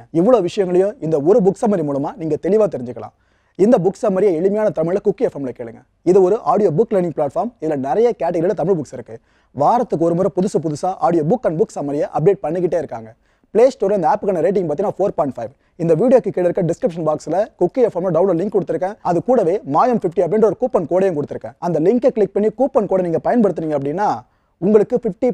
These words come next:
பர்சன்டேஜ் வரைக்கும் ஆஃபர் கேரண்டியா கிடைக்கும். அதாவது நீங்க குக்கி எஃப் எம்ல சந்தாதாரரா மாறுறதுக்கு வருஷத்துக்கு முந்நூற்று தொண்ணூற்று ஒன்பது ரூபாய் செலுத்துறதுக்கு பதிலா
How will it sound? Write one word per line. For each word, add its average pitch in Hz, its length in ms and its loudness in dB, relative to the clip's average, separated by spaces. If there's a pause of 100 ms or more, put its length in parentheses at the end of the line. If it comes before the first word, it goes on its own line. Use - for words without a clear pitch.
பர்சன்டேஜ் 233 300 2
வரைக்கும் 196 260 2
ஆஃபர் 175 280 0
கேரண்டியா 180 380 0
கிடைக்கும். 127 400 -6
அதாவது 151 640 2 (320)
நீங்க 170 300 2
குக்கி 247 200 0
எஃப் 240 160 2
எம்ல 214 120 0 (100)
சந்தாதாரரா 208 460 2 (100)
மாறுறதுக்கு 180 440 0
வருஷத்துக்கு 190 440 0
முந்நூற்று 202 360 0
தொண்ணூற்று 185 320 0
ஒன்பது 185 280 2
ரூபாய் 214 180 2
செலுத்துறதுக்கு 156 360 -2
பதிலா 131 240 -2